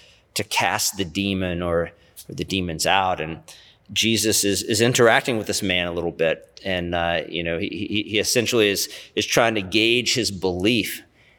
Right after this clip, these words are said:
And this man, we don't know much about him at all, but he has one of the greatest prayers that, that I think we should all be praying regularly.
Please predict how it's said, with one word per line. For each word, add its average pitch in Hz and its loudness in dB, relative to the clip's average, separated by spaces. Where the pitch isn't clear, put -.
And 113 -2
this 135 0
man, 131 4
we 135 2
don't 147 4
know 123 4
much 113 2
about 101 4
him 92 -6
at 90 -2
all, 85 2
but 98 4
he 120 2
has 120 4
one 104 0
of 95 -4
the 92 -2
greatest 104 0
prayers 90 2
that, - -2
that 90 2
I 92 4
think 98 -4
we 92 0
should 98 0
all 101 4
be 98 -2
praying 92 -2
regularly. 87 0